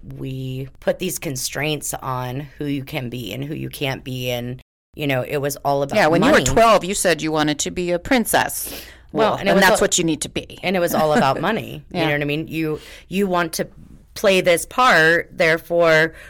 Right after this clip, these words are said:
Speaker 1: when you are not playing this part, when you are out in public, you still have to be, could you imagine, like, having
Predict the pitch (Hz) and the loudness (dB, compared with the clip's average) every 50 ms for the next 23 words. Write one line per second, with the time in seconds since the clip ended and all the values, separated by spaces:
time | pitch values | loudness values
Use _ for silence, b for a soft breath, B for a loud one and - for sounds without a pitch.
0 | B B - 165 175 175 175 180 190 175 147 147 151 156 160 160 180 185 - - | B B 0 2 2 2 2 2 2 2 2 0 0 -2 -2 0 0 -2 -2 -4
1 | - - - 156 160 165 160 151 151 139 147 143 151 - - - - - 143 131 | -10 -8 -6 -2 -2 0 0 -2 0 0 0 0 0 -4 -10 -10 -6 -2 0 2
2 | 151 180 214 254 254 - - - - - b b b b b b 160 156 160 165 | 2 4 4 2 2 0 -4 -12 -14 -14 b b b b b b -4 -2 0 0
3 | 170 160 143 - - 135 151 147 - - 147 151 - - 165 147 143 165 175 180 | 0 0 0 -2 -2 -4 -4 -4 -4 -8 -12 -14 -6 -2 -2 -2 0 2 0 0
4 | 180 180 170 175 190 180 - - 175 165 170 147 147 143 - - 160 135 131 143 | 0 -2 -6 -8 -6 -4 -2 -2 -2 0 0 -2 -2 -2 -6 -8 -10 -6 -4 -6
5 | 135 135 - _ _ _ _ - 196 80 - 220 277 320 349 285 202 147 135 135 | -6 -6 -6 _ _ _ _ -14 -10 -6 -2 0 2 2 2 2 2 2 2 0
6 | 135 135 - 160 156 160 147 131 131 131 135 135 147 127 131 131 139 139 131 131 | 0 -2 -4 -6 -4 -4 -6 -6 -8 -8 -10 -10 -8 -6 -6 -4 -4 -4 -4 -6
7 | 131 | -8